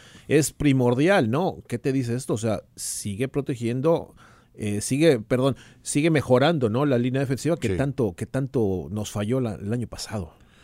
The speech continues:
Speaker 2: Yo creo que cuando tienes a alguien que se viene así como Tonga en, en un añito,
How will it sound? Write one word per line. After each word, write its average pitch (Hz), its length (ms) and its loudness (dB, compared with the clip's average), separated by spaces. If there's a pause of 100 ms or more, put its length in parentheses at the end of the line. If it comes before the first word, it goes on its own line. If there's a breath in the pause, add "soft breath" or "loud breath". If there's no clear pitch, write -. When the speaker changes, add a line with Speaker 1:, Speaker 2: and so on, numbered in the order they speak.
(220 soft breath)
Speaker 2:
Yo 135 140 4
creo 214 100 4
que 196 60 -6
cuando 202 180 4
tienes 147 300 2
a 120 320 0
alguien 113 580 0
que 120 100 -2
se 107 140 0
viene 110 220 0
así 110 680 2
como 98 240 -4
Tonga 110 420 0
en, 95 300 -4
en 101 100 -2
un 107 120 -2
añito, 113 560 -4